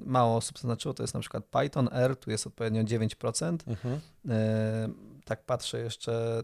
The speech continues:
Speaker 1: to U X zaawansowany, bardzo mało osób, dziewięć procent, Google Ads zaawansowany, mało. Czy widzisz tu jakieś umiejętności, które powinni posiadać
Speaker 2: Du-,
Speaker 1: koniecznie,
Speaker 2: dużo
Speaker 1: albo
Speaker 2: danych, s-, ciekawe, czy zapamiętałem połowę chociaż z nich.
Speaker 1: <laughs>
Speaker 2: E, znaczy
Speaker 1: Przypomnę
Speaker 2: tak,
Speaker 1: jak coś.
Speaker 2: jedna, jedna rzecz. Jeśli,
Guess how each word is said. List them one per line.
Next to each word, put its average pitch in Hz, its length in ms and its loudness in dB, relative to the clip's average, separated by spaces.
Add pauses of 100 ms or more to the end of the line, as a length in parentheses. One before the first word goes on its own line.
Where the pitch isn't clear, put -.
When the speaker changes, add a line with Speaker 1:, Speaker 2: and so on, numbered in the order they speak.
Speaker 1:
to 113 400 -2 (140)
U 120 180 0
X 107 440 0
zaawansowany, 113 680 2
bardzo 113 280 0
mało 113 200 2
osób, 110 200 -4
dziewięć 113 240 -2
procent, 139 560 0
Google 120 280 0
Ads 110 200 2
zaawansowany, 117 640 0
mało. 127 480 4 (600)
Czy 113 380 2
widzisz 123 200 -2
tu - 60 0
jakieś 120 240 -2
umiejętności, 117 580 2
które 113 260 4
powinni 117 540 4 (1120)
posiadać 120 400 8
Speaker 2:
Du-, 131 60 -2
Speaker 1:
koniecznie, 143 360 4
Speaker 2:
dużo 156 120 10
Speaker 1:
albo 120 100 10
Speaker 2:
danych, 151 300 10
s-, - 200 2 (220)
ciekawe, 139 280 2
czy 131 120 -2
zapamiętałem 127 720 0
połowę 110 320 8
chociaż 101 300 4
z - 60 0
nich. - 220 6
Speaker 1:
<laughs> 127 40 8 (280)
Speaker 2:
E, 123 200 10
znaczy 127 260 2
Speaker 1:
Przypomnę 139 220 10
Speaker 2:
tak, 113 80 10
Speaker 1:
jak 104 100 6
coś. 120 180 -2
Speaker 2:
jedna, 160 360 8
jedna 143 300 6
rzecz. - 360 2
Jeśli, 117 840 2